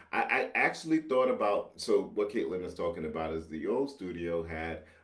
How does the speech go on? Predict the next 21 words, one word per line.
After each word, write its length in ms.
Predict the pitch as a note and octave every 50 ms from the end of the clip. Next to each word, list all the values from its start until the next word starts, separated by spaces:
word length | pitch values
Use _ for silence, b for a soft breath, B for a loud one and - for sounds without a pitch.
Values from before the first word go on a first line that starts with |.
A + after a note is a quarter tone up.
| B B
a 60 | -
brick 320 | - - - G#2 G2+ - -
wall 280 | F#2 - - - -
behind 400 | - E2+ E2 E2+ E2+ E2 D#2+ D#2
me, 200 | D2+ D2+ C#2 C2+ - B B B B B B
and 100 | E2 F2
I 80 | F2+
got 220 | F#2 F#2+ A2+ A#2 A#2+
a 40 | B2
little 600 | B2 B2 B2 A#2+ A#2 A#2+ A#2 A#2 A2+ A2 - - - -
trade 380 | - - B2+ A#2+ A#2+ A2+ -
secret 420 | - - A#2 A2+ A#2 - G#2 G2+ G2+
to 60 | -
tell 280 | - - G#2 F#2 F#2
you. 320 | F#2 F2+ F2+ F#2+ F#2 F2+ F2 - b b b b b b b b
It 200 | - A#2 A2+ -
was 500 | A2+ A2+ A2 A2 G#2+ G#2+ G#2+ G2+ - - - -
actually 480 | F#2 G2+ G2+ - - A2+ G#2+ G2+ G2 F#2+
a 60 | F#2
backdrop. 680 | - E2+ D#2 D2+ - - - E2 - - - - - -
So 640 | - - - A#2+ A#2 A2+ G#2 G#2 G#2 G#2 G2+ -